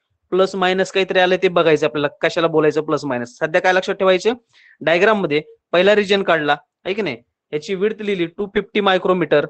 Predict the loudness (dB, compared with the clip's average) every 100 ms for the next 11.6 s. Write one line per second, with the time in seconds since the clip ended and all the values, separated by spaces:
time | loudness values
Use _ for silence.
0 | _ -6 -2 0 0 0 2 2 2 0
1 | 4 4 2 -2 0 2 0 -2 0 2
2 | 2 0 -4 -4 -4 -4 -2 -2 -2 -4
3 | -2 -2 -4 -2 0 0 -2 -4 -4 -2
4 | -2 0 0 2 2 0 0 -4 -4 -2
5 | -2 -2 -6 -6 _ _ _ _ _ 0
6 | 2 0 _ -4 0 2 0 0 -2 -2
7 | -2 -2 -4 -6 -10 -12 -4 -2 2 2
8 | 2 0 2 2 -2 -4 -6 0 2 4
9 | 4 4 4 4 2 2 0 0 -2 _
10 | -4 -2 -2 -2 -2 -2 0 -4 -6 -12
11 | _ _ 0 4 4